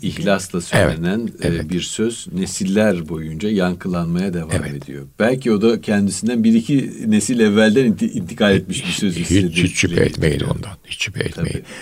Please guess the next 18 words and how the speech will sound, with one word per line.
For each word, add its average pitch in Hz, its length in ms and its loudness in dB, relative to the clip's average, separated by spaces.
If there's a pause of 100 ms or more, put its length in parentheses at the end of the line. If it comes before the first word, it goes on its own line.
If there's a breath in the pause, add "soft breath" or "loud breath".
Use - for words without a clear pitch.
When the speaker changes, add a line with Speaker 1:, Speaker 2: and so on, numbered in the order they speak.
(300 loud breath)
Speaker 2:
Ben 127 140 6
sonra 127 340 4
biraz 107 240 4
bu 98 160 4
işlere 85 300 0
merak 90 460 4
ettim - 260 -6
filan. 131 280 4
Speaker 1:
Hı. 170 60 -2 (460 loud breath)
Speaker 2:
Hepsi 147 400 2
geliyor 101 380 4
bir 87 100 4
hadise - 580 -4
dayanıyor. - 640 -6 (360)
Speaker 1:
Hı 73 60 -10
hı. 80 260 -14
Speaker 2:
Kemal - 260 -4 (120)
Beyciğim. - 320 -8